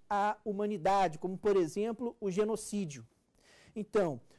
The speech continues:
uma vez colocado o criminoso no banco dos réus do Tribunal Penal In-, Internacional, ele será julgado pela, pelo direito internacional e não pelo, pelo, pelo direito, ah, de um Estado especificamente considerado.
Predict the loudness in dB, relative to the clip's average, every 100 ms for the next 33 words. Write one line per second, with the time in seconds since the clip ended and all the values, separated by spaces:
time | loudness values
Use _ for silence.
0 | -8 -2 -2 0 4 4 4 -2 -2 2
1 | 2 2 0 0 -4 -4 -2 -2 0 0
2 | 0 -4 -2 -2 -2 -6 -8 -6 -4 -6
3 | -8 -8 -4 -2 -2 -2 -4 -4 -6 -8
4 | -10 -8 -8 -6 -4 0 2 0 -2 -6
5 | 0 0 2 4 4 4 2 0 2 2
6 | 2 -2 -10 _ _ -4 4 6 6 4
7 | 0 _ _ 0 2 2 2 2 4 6
8 | 4 2 -4 -2 -4 -4 -8 -8 -6 -4
9 | -2 -2 -2 -2 0 0 -2 _ -4 -2
10 | 0 -4 -6 _ -4 -4 -4 -2 0 0
11 | -2 -12 -12 _ _ -10 -6 -4 -4 -4
12 | -8 _ -4 -2 -2 -4 0 2 2 0
13 | -8 -10 _ -4 -4 -4 -12 -8 -6 -6
14 | -8 -10 -10 -4 -2 0 -4 -10